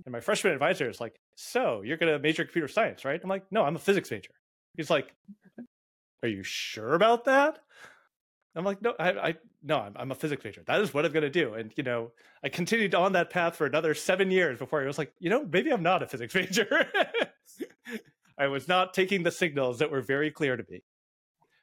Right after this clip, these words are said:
But the funny thing is, I also wasn't a computer science major.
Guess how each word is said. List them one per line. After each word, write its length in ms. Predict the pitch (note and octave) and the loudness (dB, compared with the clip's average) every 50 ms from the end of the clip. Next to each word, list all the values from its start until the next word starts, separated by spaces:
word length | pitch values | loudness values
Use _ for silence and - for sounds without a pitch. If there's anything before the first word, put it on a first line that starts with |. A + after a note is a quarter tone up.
| _ _ _ - | _ _ _ 0
But 160 | E3+ F3 - | 0 2 0
the 60 | F#3+ | -2
funny 260 | F3+ - C#4+ F4 F4 | 0 2 2 2 2
thing 220 | - - F3 D3 C#3+ | 2 0 0 2 2
is, 420 | B2+ B2 B2 A#2+ A#2 - - - _ _ _ _ _ _ _ _ _ _ _ _ _ _ _ _ _ _ _ _ _ _ _ _ _ - | 2 2 2 0 -2 -8 -12 -14 _ _ _ _ _ _ _ _ _ _ _ _ _ _ _ _ _ _ _ _ _ _ _ _ _ -2
I 100 | - D#3 | 0 2
also 260 | F3 G#3+ A3+ - G#3 F3 | 2 2 2 2 2 2
wasn't 220 | D#3+ E3 D#3 D#3 | 2 2 0 -2
a 40 | C#3 | -6
computer 220 | - - D3+ C3 | -4 -4 -4 -4
science 340 | A#2+ - C3+ B2 A2+ - - | -2 -4 -4 -4 -4 -6 -10
major. 220 | B2 A2+ - - | -16 -18 -18 -20